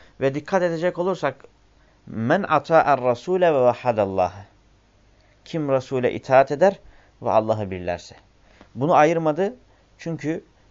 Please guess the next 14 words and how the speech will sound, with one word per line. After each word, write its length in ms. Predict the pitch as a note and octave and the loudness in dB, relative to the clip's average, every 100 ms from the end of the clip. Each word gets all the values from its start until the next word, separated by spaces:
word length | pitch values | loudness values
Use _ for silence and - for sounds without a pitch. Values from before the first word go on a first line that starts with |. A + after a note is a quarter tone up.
| _ | _
şunu 280 | - C#3 D#3 | -12 -4 -2
uyandırmak 540 | B2+ A2+ G#2+ G#2 G2+ | 0 -2 -4 -6 -8
istiyor 260 | - G2 F#2+ | -10 -10 -8
bize 160 | F#2 | -8
müellif. 420 | F#2+ F#2 G2+ E3 - _ _ _ _ _ _ - | -8 -8 -8 -10 -14 _ _ _ _ _ _ 0
Allah'ı 440 | C3+ C#3 C#3+ F3+ | 2 2 0 -2
birlemek 600 | D#3+ D#3 D#3+ E3 F#3+ - _ - - _ _ _ _ _ _ _ _ | -2 -2 -2 -4 -8 -10 _ -20 -20 _ _ _ _ _ _ _ _
umumdur. 540 | C#3 C3 G2+ G2 - _ _ _ _ _ | -4 -2 -4 -10 -18 _ _ _ _ _
Yani 380 | A#2 C3 D3 C3 - _ _ _ | -4 -4 -4 -10 -16 _ _ _
bir 260 | A2 A#2 F#3+ | -14 -4 -4
sürü 280 | - D#3 D3+ | -4 -8 -4
noktada 520 | C#3 - B2 E3 F3 - _ _ - | -4 -6 -4 -4 -4 -12 _ _ -2
olabilir 460 | A#2 C3+ C3+ E3 | 0 2 0 -6
ki 260 | C#3 D#3 F#3+ | -6 -10 -12